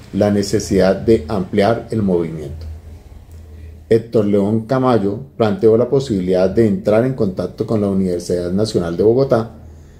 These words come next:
y se ofreció a viajar para buscar, a través de su tío, Víctor Manuel Moncayo,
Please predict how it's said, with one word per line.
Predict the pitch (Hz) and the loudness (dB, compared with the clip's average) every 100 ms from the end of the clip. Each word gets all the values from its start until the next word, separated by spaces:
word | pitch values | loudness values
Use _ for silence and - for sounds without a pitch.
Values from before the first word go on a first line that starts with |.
| - - - - - - - - | -20 -20 -20 -20 -20 -20 -6 4
y | 156 180 | 6 6
se | 180 | 4
ofreció | 143 127 113 - 107 110 | 4 4 0 0 2 4
a | 117 | 4
viajar | 110 92 - 110 127 - | 2 -2 -2 -2 -4 -2
para | 113 | 0
buscar, | 92 87 - - 78 - - _ | 0 -2 -4 -2 -2 -6 -20 _
a | 98 | -8
través | - 80 85 | -4 -4 0
de | 104 | 2
su | 110 110 | 2 -2
tío, | - 120 80 - - - | 2 2 2 -6 -18 -16
Víctor | 101 98 - - 82 | -4 -2 -2 -6 -6
Manuel | 78 76 85 110 | -6 -4 -2 2
Moncayo, | 131 143 143 107 - | 2 4 2 0 -6